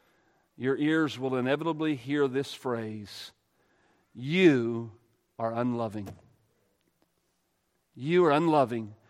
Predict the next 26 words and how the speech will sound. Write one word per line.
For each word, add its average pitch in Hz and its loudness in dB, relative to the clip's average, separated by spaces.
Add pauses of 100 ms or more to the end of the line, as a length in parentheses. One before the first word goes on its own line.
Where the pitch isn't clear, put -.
(200)
Now 180 -8
think 302 2
that 170 -2
through. 110 -8 (500)
You're 180 2
being 233 2
accused 202 -2
of 160 -2
being 160 2
unloving 127 -2 (320)
because 127 -4
you 139 -4
hold 147 -4
the 120 -18
position 117 -8
that 113 -8
God 113 -6
holds, 104 -16 (920)
which 156 -2
is 160 -4
to 143 2
accuse 127 -2
God 117 0 (420)
of 113 -12
not 120 -6
being 113 -6